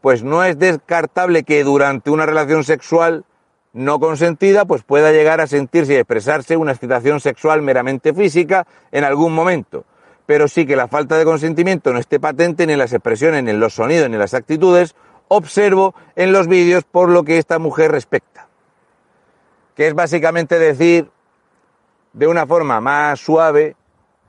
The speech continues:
se pegó una hincha follar como una leona, se lo pasó pipa, se zumbó a cinco tíos,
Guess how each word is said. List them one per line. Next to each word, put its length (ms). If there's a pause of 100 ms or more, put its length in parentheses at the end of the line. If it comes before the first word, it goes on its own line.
(120)
se 240
pegó 240
una 160
hincha 480
follar 420
como 200
una 160
leona, 440 (200)
se 160
lo 120
pasó 300
pipa, 320
se 160
zumbó 400
a 60
cinco 400
tíos, 420